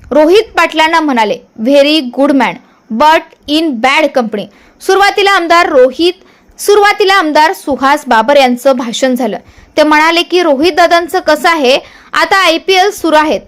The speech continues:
मुंबई इंडियन्सचा कॅप्टन रोहित शर्मा आहे, तो चांगला खेळतोय, पण टीम काही जिंकत नाही. तसंच रोहित दादांच्या राजकारणाचं झाले, त्यांचा परफॉर्मन्स चांगला आहे, पण त्यांच्या पक्षाला काही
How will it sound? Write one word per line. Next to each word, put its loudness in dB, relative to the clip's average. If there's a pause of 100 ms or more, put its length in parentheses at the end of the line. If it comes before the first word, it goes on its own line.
(320)
मुंबई 2
इंडियन्सचा -2
कॅप्टन -2
रोहित -2
शर्मा 0
आहे, -4 (360)
तो 2
चांगला 0
खेळतोय, 0 (320)
पण 0
टीम -2
काही -2
जिंकत -4
नाही. -6 (360)
तसंच 0
रोहित 2
दादांच्या 0
राजकारणाचं -2
झाले, -4 (320)
त्यांचा 0
परफॉर्मन्स -2
चांगला 0
आहे, -2 (360)
पण 0
त्यांच्या -2
पक्षाला -2
काही 0